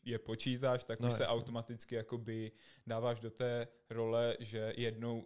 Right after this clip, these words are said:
Speaker 1: zas asi budeš
Speaker 2: Mhm.
Speaker 1: chlastat a
Speaker 2: Mhm.
Speaker 1: zas si to jakoby
Speaker 2: Mhm.
Speaker 1: smažeš to
Speaker 2: Mhm.
Speaker 1: skoro.
Speaker 2: Je to
Speaker 1: No
Speaker 2: true.
Speaker 1: a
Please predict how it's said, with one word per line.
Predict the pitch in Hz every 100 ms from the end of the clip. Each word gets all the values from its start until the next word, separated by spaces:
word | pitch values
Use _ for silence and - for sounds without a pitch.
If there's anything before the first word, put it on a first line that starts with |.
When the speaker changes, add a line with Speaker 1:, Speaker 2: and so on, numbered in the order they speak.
| -
Speaker 1:
zas | - 107 -
asi | - -
budeš | 110 110
Speaker 2:
Mhm. | 117
Speaker 1:
chlastat | 117 117 113 107
a | 113
Speaker 2:
Mhm. |
Speaker 1:
zas | 117 113
si | 117
to | -
jakoby | 104 113 110
Speaker 2:
Mhm. |
Speaker 1:
smažeš | - 101 113 113 98
to | -
Speaker 2:
Mhm. | 113 117
Speaker 1:
skoro. | 104
Speaker 2:
Je | - _ - - - - - 135
to |
Speaker 1:
No | 135 139 135
Speaker 2:
true. | 110 120
Speaker 1:
a | 120 120 123